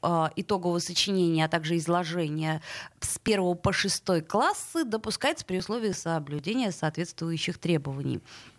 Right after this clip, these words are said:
Так, значит, для, э, малышей работа кружков в школах допускается,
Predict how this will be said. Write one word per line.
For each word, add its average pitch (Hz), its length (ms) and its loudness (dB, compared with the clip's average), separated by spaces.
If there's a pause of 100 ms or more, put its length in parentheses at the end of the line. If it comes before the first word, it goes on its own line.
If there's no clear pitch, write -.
(360)
Так, 180 220 4
значит, 190 240 -4
для, 202 480 2
э, 180 300 -4 (240)
малышей 202 640 0 (280)
работа 190 580 0 (120)
кружков 208 460 0 (140)
в - 60 -4
школах 175 560 0 (260)
допускается, - 800 0